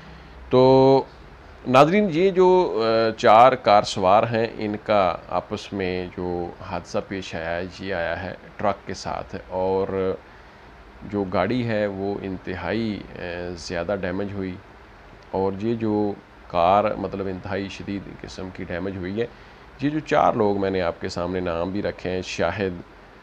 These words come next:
अ, बाईस साल है, किरण अट्ठाईस साल, अमजद तीस साल, मुस्कान छः साल, ये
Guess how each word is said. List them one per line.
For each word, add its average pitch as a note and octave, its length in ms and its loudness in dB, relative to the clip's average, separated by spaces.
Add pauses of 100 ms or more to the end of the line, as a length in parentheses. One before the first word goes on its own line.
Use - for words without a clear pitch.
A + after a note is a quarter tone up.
(260)
अ, F2 120 -6
बाईस E2+ 340 -4
साल E2+ 240 -2
है, F2 80 -4
किरण G2 300 -4
अट्ठाईस E2+ 400 -6
साल, F2 180 -4
अमजद F2 340 -6
तीस F2 160 -10
साल, E2+ 260 -6
मुस्कान E2+ 480 -10
छः F2+ 200 -12
साल, F#2 360 -10
ये A#2 80 -8